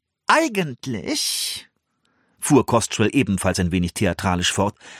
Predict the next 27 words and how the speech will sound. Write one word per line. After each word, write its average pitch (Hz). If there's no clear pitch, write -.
„hab 247
ich -
heute 240
sogar 190
drei 233
Dinge 135
für -
dich.“ -
Er 117
sah 87
sich 90
beiläufig 82
um, 90
wobei 98
sein 92
Blick 104
über 107
den 98
Fuß 113
des -
Hügels 104
schweifte, 95
wo 101
gegenwärtig 90
keine 87
Kinder 73
warteten. -